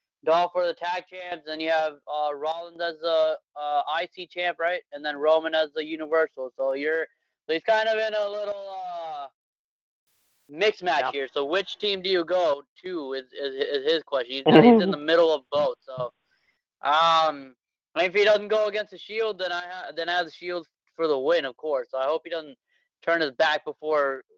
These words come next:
Speaker 1: Super Showdown.
Speaker 2: Yeah, very, very good point. Very good point indeed. I would agree. And I'm going to go on a limb here, and I will take, however, uh, the Shield in this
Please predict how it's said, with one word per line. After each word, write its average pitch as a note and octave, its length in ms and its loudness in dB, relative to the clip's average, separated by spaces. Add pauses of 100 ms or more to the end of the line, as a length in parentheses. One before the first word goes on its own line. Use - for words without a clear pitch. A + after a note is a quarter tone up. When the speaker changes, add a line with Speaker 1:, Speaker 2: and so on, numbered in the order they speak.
(120)
Speaker 1:
Super D#3 220 -10
Showdown. D3 440 2 (1080)
Speaker 2:
Yeah, D3+ 240 0 (200)
very, C#3+ 220 -10
very D#3 140 -4
good E3 160 -12
point. E3 280 -10
Very C3 180 -8
good D3+ 120 -10
point C#3+ 200 -8
indeed. C#3 300 -8
I A#2+ 100 0
would C3 120 -6
agree. C3+ 340 -6
And B2+ 160 -8 (380)
I'm E3+ 200 2
going G3 160 2
to F3+ 40 -2
go E3 240 4
on E3 120 4
a D#3 100 0
limb D#3 200 -4
here, D#3+ 200 -2
and D3+ 80 0
I D3 160 -2
will D#3+ 260 -6
take, C#3+ 260 -4
however, C3+ 680 -4
uh, A#2+ 240 -2
the A#2 100 -16 (120)
Shield C#3+ 160 -4
in C3 80 -12
this C3+ 120 -14